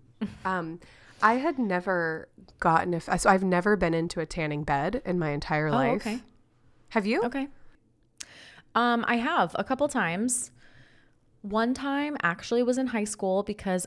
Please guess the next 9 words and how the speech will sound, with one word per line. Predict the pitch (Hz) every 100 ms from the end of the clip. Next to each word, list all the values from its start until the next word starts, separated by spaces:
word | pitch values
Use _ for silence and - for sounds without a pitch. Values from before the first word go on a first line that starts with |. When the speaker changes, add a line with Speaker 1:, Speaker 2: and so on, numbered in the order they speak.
| -
Speaker 1:
I | 160
got | 170 262 -
mono | 240 254 220 196 180 175 180 185 226 - - 196
right | 175 165
before | 214 - 214 208
our |
senior | 226 214 208 226
Speaker 2:
Oh. | 277
Speaker 1:
prom, | - 165 135 131 135 160 202 214